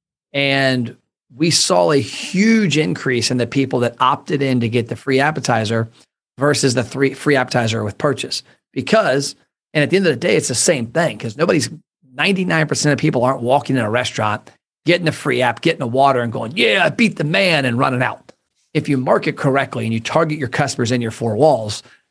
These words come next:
they will come in and eat the entrees anyway. So the more restrictions you put on a promotion,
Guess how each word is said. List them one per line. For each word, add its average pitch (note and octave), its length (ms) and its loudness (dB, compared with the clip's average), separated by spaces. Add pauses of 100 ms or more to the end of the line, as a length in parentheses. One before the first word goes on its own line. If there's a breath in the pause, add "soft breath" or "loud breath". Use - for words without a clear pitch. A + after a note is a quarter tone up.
(220)
they D#3 100 4
will D#3 120 0
come D3 260 2
in C3+ 140 2
and A#2+ 180 -2
eat C#3 220 0
the A#2+ 80 -4
entrees A2+ 400 -2
anyway. G#2+ 320 -2
So C3+ 320 0 (300 loud breath)
the C3 80 -8
more F3 200 2
restrictions C#3+ 640 0
you B2+ 100 0
put D3+ 220 2
on C3+ 120 4
a A#2 60 -2
promotion, C#3+ 680 0